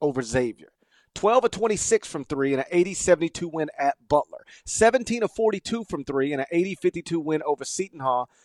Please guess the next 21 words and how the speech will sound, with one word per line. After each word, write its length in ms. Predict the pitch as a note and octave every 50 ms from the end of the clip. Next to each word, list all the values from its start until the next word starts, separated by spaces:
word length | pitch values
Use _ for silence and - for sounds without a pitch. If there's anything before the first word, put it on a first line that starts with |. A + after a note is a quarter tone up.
| _ _ _ _ - -
Fifteen 440 | A#3+ B3+ - - - A3 A3 G3+
of 80 | F3 -
thirty-five 600 | - F#3+ F#3+ F#3 F3+ E3 - - E3 D#3 D#3+ D3+
from 160 | - D3+ C#3
three 300 | - D3 D3 D3 D3+ D3
in 80 | C#3 C3
an 100 | B2+ A#2+ B2+
eighty-six 560 | D#3 E3 F3 F3 - - - E3 - - -
seventy-four 540 | E3 D#3 C#3+ D3+ D3+ - - C#3+ D3 C3 C3
win 240 | B2 C#3+ D3 C#3+ - -
at 220 | C#3+ C3 A#2 _
DePaul. 380 | - A2+ - - D3+ D3+ C3+ B2+
You 100 | B2 C3 -
add 220 | D#3+ F#3+ A3 B3 B3
it 80 | G#3+
up, 240 | E3 C#3 C3 B2+ _ _ _ _ - - - - -
and 160 | D#3 D#3 D3 C3+
Villanova 380 | G3+ A#3 A#3+ G#3+ G3 F#3 E3+
is 180 | D3+ C#3+ B2+ -
seventy-one 960 | - - - D3 F3+ F3 A3+ B3 A#3+ C4+ B3+ B3 E3+ B2+ C#3 D3+ D#3+ E3 E3+
of 200 | - - A#2+ G#2